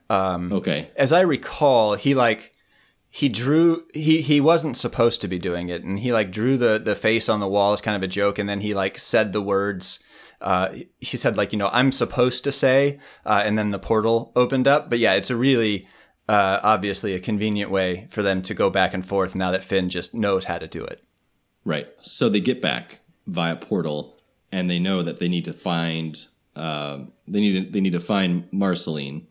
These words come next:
Speaker 1: Before they get back, though, they <laughs> transform themselves because Marceline told them not to go back to the Nightosphere, so they try to look like demons. Jake does a great job. Jake's powers
Speaker 2: Right.
Speaker 1: in this episode are, are very,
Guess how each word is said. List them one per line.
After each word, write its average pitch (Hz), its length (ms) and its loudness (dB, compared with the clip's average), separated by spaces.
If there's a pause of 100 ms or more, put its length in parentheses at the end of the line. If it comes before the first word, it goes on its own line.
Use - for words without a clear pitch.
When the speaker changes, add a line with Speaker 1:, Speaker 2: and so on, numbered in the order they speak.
(160)
Speaker 1:
Before 139 320 2
they 196 140 2
get 135 200 0
back, 156 300 2
though, 92 380 2 (320)
they 117 240 4
<laughs> - 140 -2
transform 151 580 4
themselves 107 500 2
because 113 240 0
Marceline 139 500 4
told 131 200 2
them 117 120 4
not 120 220 2
to 120 60 -6
go 113 120 4
back 123 300 2
to 139 120 -2
the 123 60 2
Nightosphere, 113 600 2
so 113 100 -2
they 107 140 0
try 170 220 4
to 180 80 6
look 143 180 2
like 107 200 0
demons. 120 480 2 (380)
Jake 190 300 2
does 123 180 2
a 107 60 -2
great 127 300 2
job. 87 380 -2 (400)
Jake's 180 280 2
powers 151 380 4
Speaker 2:
Right. 110 80 0
Speaker 1:
in 110 100 0
this 107 220 0
episode 107 640 2
are, 92 580 2
are 95 160 4
very, 123 520 4